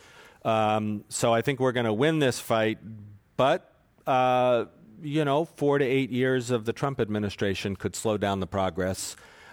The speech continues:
um, which is why all of this activism is so important. But the other key thing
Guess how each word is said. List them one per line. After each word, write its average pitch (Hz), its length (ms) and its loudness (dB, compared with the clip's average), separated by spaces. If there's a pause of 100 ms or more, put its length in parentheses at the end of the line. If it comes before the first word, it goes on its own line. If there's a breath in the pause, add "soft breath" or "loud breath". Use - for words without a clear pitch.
(120 loud breath)
um, 95 420 0
which 107 260 -2
is 92 120 -6
why 104 200 2
all 117 240 4
of 98 120 -4
this 127 200 0
activism 131 640 -2
is 120 100 -2
so 127 180 0
important. 127 520 -4
But 101 160 -4
the 101 140 0
other 113 160 2
key 113 240 -4
thing 113 420 -2